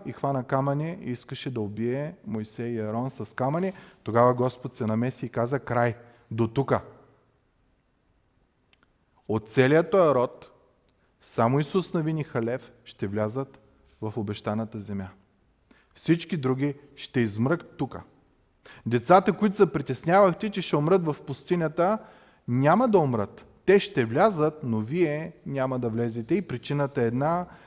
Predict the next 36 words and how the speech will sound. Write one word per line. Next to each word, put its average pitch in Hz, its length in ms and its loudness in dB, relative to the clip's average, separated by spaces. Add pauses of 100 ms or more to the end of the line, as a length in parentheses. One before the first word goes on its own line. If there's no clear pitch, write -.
(400)
неверие. 113 560 -2 (580)
И 127 60 0
от 127 100 2
тук 202 180 4
ние 214 160 6
разбрахме 180 480 4
в 160 220 2
неделя, 170 300 4
като 147 220 -2
говорихме, 175 440 4
че 156 200 -4
единственото, 202 800 0
което 196 400 2
може 180 300 2
да 175 80 0
те - 180 -4
спре - 400 0 (300)
да 123 100 2
имаш 170 280 2
днеска 165 600 -2 (600)
превкус 147 760 0
на 165 120 -2
тая 160 320 4
почивка 151 460 -2
в 127 60 -4
Господа 127 600 0 (320)
и, 127 120 4
разбира 131 360 4
се, 160 160 -2
да 147 100 2
отидеш 160 320 2
във 127 220 2
вечната 170 420 0
почивка - 480 -6
в 120 160 0
Господа, 123 680 0